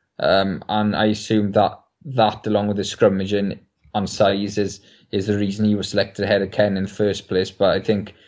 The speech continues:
Ken brings a lot more energy to proceedings, and I think it'd be nice to, um, to freshen stuff up there. Um, Samson Lee as well. I, you know, I think Francis is a work in progress.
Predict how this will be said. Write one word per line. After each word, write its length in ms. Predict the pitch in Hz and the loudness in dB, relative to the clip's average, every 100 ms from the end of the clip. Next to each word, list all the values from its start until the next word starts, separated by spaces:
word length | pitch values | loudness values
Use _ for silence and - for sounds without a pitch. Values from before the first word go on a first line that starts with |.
| _ _ | _ _
Ken 300 | - 110 104 | 2 4 4
brings 240 | 101 101 104 | 0 -2 0
a 40 | |
lot 160 | 101 85 | 0 2
more 200 | 104 98 | 2 2
energy 460 | 95 98 98 95 | 0 -2 -2 -2
to 120 | 90 | -4
proceedings, 600 | - - - 98 92 98 98 | -10 -8 -4 -2 -2 -2 0
and 80 | |
I 40 | 95 | -2
think 200 | 107 98 | 0 0
it'd 180 | 101 98 | 0 0
be 80 | |
nice 340 | 101 101 95 - | 2 2 0 -6
to, 280 | - 101 95 - - _ | -4 -4 -4 -10 -20 _
um, 640 | - 98 101 98 95 82 - - | 4 6 6 2 -2 -4 -10 -12
to 100 | 104 | -10
freshen 440 | - 113 95 - | 2 2 2 -2
stuff 320 | 104 - 101 104 | -4 -2 0 0
up 240 | 95 - | 0 -2
there. 360 | 101 98 104 - _ _ | 0 2 0 -4 _ _
Um, 320 | - 104 104 101 | 2 4 4 0
Samson 560 | - 113 104 - 107 | 0 0 0 -2 -2
Lee 300 | 104 104 98 - | 0 -2 -4 -6
as 140 | 104 | -4
well. 320 | 101 101 104 101 | 0 2 4 2
I, 240 | 107 104 - - - - | 0 -2 -4 -16 -18 -10
you 80 | 107 | -6
know, 100 | 101 | -2
I 80 | 104 | 0
think 220 | 117 107 | 0 0
Francis 500 | 120 107 101 107 98 | 2 2 0 -6 -4
is 120 | 101 | -2
a 60 | 104 | 2
work 240 | 104 98 | 2 0
in 120 | 101 | -4
progress. 640 | 101 113 98 101 104 107 | 0 2 2 2 0 0